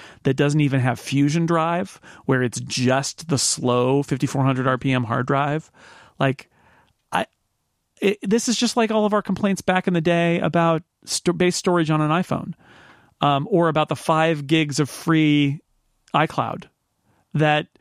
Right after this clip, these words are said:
Apple's base is lower than they think it is, and it's kinda crappy, and it's sort of beneath their, what they should consider acceptable for a customer. So, that, I mean, that's kinda my answer to,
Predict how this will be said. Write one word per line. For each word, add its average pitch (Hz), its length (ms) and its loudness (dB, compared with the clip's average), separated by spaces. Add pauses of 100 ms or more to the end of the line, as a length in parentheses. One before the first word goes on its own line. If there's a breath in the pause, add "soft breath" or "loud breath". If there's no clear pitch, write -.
(640 soft breath)
Apple's 165 1000 0 (640)
base 156 400 0
is 147 440 0
lower 143 380 2
than 127 160 -2
they 123 100 2
think 117 220 -4
it 127 100 0
is, 147 400 -2
and 135 140 2
it's - 380 -2 (160)
kinda 135 200 0
crappy, 175 520 0
and 143 160 0
it's 131 140 -2
sort 139 180 0
of 127 200 -2 (440 loud breath)
beneath 151 580 0
their, 131 720 0 (160 soft breath)
what 143 180 0
they 139 120 2
should - 180 -6
consider 127 360 -2
acceptable - 540 -6
for - 180 -4
a 127 60 -4
customer. - 540 -8 (320 loud breath)
So, 127 420 0 (320 soft breath)
that, 170 180 0
I 165 60 2
mean, 156 120 2
that's 165 180 0
kinda 170 200 0
my 143 140 0
answer 135 280 -2
to, 120 140 -2